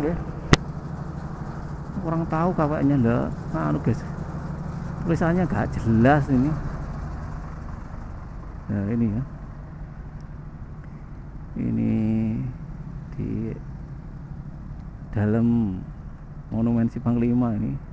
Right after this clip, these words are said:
Ini K V A-nya nggak tahu berapa. Tulisannya nggak jelas, ya.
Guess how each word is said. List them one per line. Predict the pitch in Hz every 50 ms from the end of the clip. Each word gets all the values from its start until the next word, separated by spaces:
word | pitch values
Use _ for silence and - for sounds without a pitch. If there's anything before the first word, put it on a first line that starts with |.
| - - - - - - - - - - - - - - -
Ini | 170
K | - 156
V | 147 139 151 151
A-nya | 156 156 170 190
nggak | 180 135 120 120 -
tahu | 135 135 151 151 -
berapa. | - - 110 110 104 110 - - 127 131 139 147 - - - - - - - - - - - - - - - - - - - - - - - - - - - - - - - - - - - -
Tulisannya | - 127 131 - 156 147 160 180
nggak | - - 104 - -
jelas, | - 107 104 101 101 117 135 139
ya. | 131 101 104